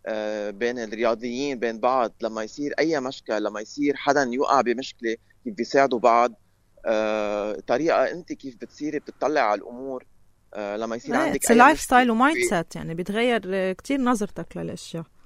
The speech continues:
Speaker 1: completely بيتغير. و-، وف-، وأنا، أنا عن جد بآمن بشغلة إنه، آه، وليه، وليه، ليه، آه، ضليتني يعني لاحق ورا، راكد ورا هيدا الهدف؟ لأنه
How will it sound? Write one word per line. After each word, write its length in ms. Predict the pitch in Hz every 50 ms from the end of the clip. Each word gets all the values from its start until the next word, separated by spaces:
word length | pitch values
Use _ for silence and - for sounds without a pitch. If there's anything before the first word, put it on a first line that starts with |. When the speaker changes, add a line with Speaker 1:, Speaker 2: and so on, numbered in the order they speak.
| - - - - - - - - - - - - - - - - 147
Speaker 1:
completely 440 | 135 127 - 156 185 202 - 180
بيتغير. 640 | 156 131 127 - 123 123 123 113 104 104 113 117 - -
و-، 580 | - 113 113 113 110 110 107 104 107 104 - - - -
وف-، 340 | - - - - - - -
وأنا، 320 | 123 117 160 196 190 - - - -
أنا 140 | 135 165 180
عن 140 | 160 127 113
جد 240 | 113 156 170 147
بآمن 360 | 123 85 113 151 151 139 123 107
بشغلة 480 | - - - 123 147 151 131 101 -
إنه، 340 | 104 113 110 107 107 104 - _ _ _ _ _ _ _ _ _ -
آه، 240 | - 113 110 110 101 -
وليه، 420 | 127 123 127 143 175 190 180 - -
وليه، 460 | 110 127 127 139 165 190 190 185 143 110 _ _ - - - _ _ _ - - -
ليه، 180 | 117 123 143 170
آه، 440 | - 80 98 123 92 101 107 107 107
ضليتني 680 | 107 117 113 113 135 156 170 - 156 131 120 113 95 - -
يعني 560 | - 107 104 101 101 104 104 101 98 98 80 60 64 82
لاحق 360 | 110 127 151 160 - - 139 87
ورا، 240 | 127 147 151 127 - - 104 113 110 127
راكد 220 | 143 - 170 127
ورا 240 | 131 147 156 143 143
هيدا 180 | 160 170 156 123
الهدف؟ 320 | 117 123 135 120 110 101 _ -
لأنه 440 | 104 71 - 139 143 139 127 123